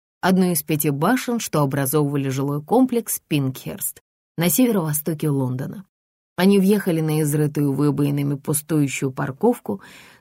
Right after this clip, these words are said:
где вокруг сгоревшей машины ошивалась компания юнцов. Их яркие толстовки и спортивные штаны зловещим цветовым пятном —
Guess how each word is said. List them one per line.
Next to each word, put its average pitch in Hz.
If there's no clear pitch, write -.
где 175
вокруг 262
сгоревшей 214
машины 262
ошивалась 190
компания 151
юнцов. 139
Их 196
яркие 202
толстовки 165
и 156
спортивные 151
штаны 156
зловещим 160
цветовым 143
пятном — 156